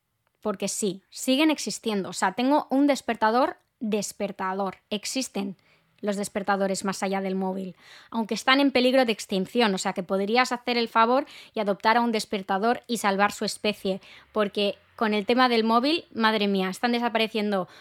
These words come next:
los despertadores, las linternas y todas estas cosas. Pero yo tengo un despertador, yo me he solidarizado con la causa, tengo un despertador que hace la función de despertador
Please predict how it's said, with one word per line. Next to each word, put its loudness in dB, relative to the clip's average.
los -2
despertadores, 2
las 2
linternas 0
y -4
todas -4
estas -10
cosas. -16
Pero 4
yo 4
tengo 2
un -2
despertador, -8
yo 4
me 4
he 0
solidarizado 0
con -4
la -6
causa, 0
tengo 4
un 2
despertador 0
que -2
hace -2
la -2
función -2
de 2
despertador -2